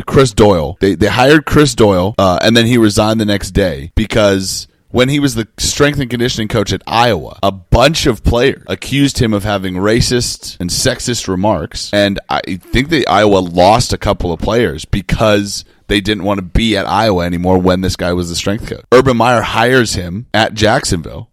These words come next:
N F L players who are a different breed than college players because now you're getting paid, you're a professional, and, you know, if anyone's gonna, you know, if anyone's gonna sacrifice your money, you're, you don't want it.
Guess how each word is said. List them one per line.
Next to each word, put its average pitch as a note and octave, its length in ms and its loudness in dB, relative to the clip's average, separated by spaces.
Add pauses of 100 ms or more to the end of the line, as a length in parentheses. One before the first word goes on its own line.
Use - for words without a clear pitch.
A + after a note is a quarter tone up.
N A#2+ 140 2
F A#2 140 -2
L C#3+ 120 6
players G#2 380 2
who A#2+ 120 4
are G#2 80 6
a F#2 40 4
different F#2 440 0
breed A2+ 220 2
than G#2 120 -4
college A#2+ 360 0
players F2 300 -4
because F#2+ 320 -4
now G2+ 160 0
you're A2 160 0
getting G2 260 -4
paid, G2 540 -2 (300)
you're F2+ 140 0
a F2+ 40 0
professional, F#2+ 880 -2
and, F#2+ 320 -4
you G2+ 140 0
know, F2+ 180 0
if G#2+ 140 0
anyone's A2+ 380 2
gonna, G2+ 200 -2
you F#2 140 -2
know, G2 200 -2 (240)
if G2+ 140 -2
anyone's A#2+ 260 0
gonna A2+ 140 0
sacrifice G#2+ 640 0
your G#2 240 4
money, G#2 280 0
you're, G2 240 2
you G2 200 0
don't F2+ 200 2
want G2 180 2
it. E2+ 120 -10